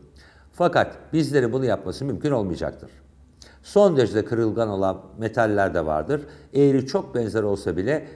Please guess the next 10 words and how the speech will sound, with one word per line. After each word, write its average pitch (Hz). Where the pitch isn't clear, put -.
bütün 143
bu 107
özelliklere 95
sahip 101
olsa 76
bile. 60
Bu 147
durumda 117
bu 151
nokta 135